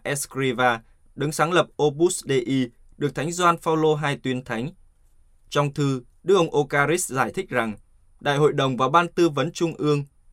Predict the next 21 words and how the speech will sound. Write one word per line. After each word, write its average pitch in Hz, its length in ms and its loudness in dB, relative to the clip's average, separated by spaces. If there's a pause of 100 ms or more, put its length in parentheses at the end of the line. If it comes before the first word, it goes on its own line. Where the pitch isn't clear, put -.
đang 143 200 0
nghiên 147 160 2
cứu 139 220 -2
những 185 200 -2
gì 139 260 0
Đức 170 180 -2
Thánh 156 160 -6
Cha 170 160 -2
yêu 165 260 2
cầu 123 260 0
giám 123 260 -4
hạt 165 200 -4 (360)
để 123 140 -2
đưa 143 200 4
ra 151 100 4
quy 160 240 -2
chế 147 220 -2
hoạt 185 220 0
động 123 240 0
phù 123 220 -4
hợp 117 160 2